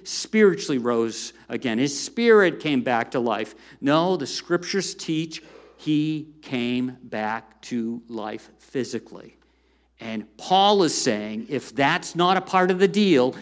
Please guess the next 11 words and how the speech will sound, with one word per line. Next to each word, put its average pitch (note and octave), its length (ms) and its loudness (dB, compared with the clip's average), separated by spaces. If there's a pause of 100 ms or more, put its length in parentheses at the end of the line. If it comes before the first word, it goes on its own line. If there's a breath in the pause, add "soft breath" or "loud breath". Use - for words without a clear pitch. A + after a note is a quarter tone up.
if A2 180 -8
that's C#3 320 4
not F#3+ 220 4
a - 20 0
part F#3+ 260 0
of F#3+ 80 -2
the F#3+ 60 -4
puzzle, F#3+ 480 -4 (240 loud breath)
it C3 320 0
all D3+ 760 2
falls B2 580 -4